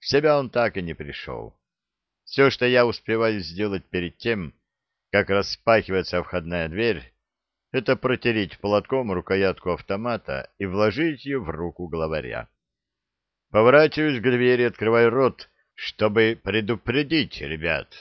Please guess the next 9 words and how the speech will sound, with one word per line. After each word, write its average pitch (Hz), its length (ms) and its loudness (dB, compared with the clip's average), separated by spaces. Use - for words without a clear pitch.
Бумс! 85 880 2
Что-то 101 500 2
с - 100 -10
неслабой 87 600 0
силой 151 540 -4
долбит 107 680 -2
меня 82 360 -6
по 87 160 -6
голове. 73 540 -8